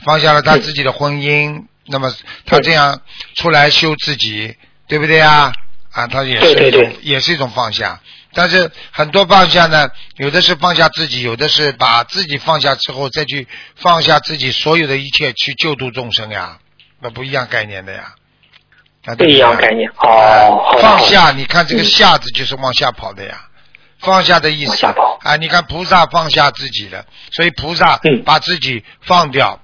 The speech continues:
Speaker 1: 为什么？把自己在天上这么好的日子不过，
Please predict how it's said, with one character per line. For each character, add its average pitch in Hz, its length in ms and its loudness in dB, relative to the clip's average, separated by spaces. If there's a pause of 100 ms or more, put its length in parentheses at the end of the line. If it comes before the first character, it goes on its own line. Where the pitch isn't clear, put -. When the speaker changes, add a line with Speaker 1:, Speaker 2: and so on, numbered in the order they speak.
Speaker 1:
为 160 120 -2
什 139 140 -4
么？ 127 260 -2
把 139 140 -2
自 156 160 -10
己 139 100 -10
在 139 160 -6
天 151 260 -6
上 147 240 -2
这 151 120 -10
么 151 100 0
好 120 220 -6
的 120 200 -4 (340)
日 175 200 2
子 123 240 -6
不 117 220 -14
过， 131 340 -2